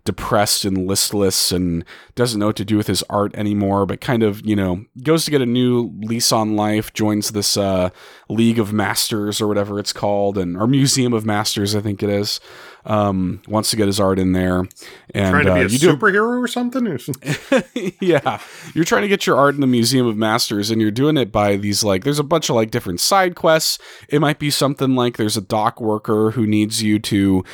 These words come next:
Speaker 1: design, um, to design, like, a, uh, sign to warn people about the danger fish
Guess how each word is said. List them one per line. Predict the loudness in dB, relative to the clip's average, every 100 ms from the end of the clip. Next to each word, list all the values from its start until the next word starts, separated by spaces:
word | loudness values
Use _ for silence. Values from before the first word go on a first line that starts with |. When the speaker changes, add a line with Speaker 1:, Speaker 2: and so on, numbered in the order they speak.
| -20 -8
Speaker 1:
design, | -2 0 0 0 2 2 0
um, | 0 -2 0 0 -2 -4 -8 _ -18 _ _
to | -2 0
design, | 2 0 0 0
like, | 0 0 -2
a, | -2 0 2 0 -2 -6 _ _ _ _ _ _ -6
uh, | -4 -2 -4 -4
sign | -2 0 2 2 0 -2 -6 -4
to | -2
warn | 2 2 2
people | 0 -2 0
about | 0 0 -2 -4
the | -6 -4 -6 -10 -8
danger | -4 -2 -2 0 -2
fish | -2 -2 0 -2 -4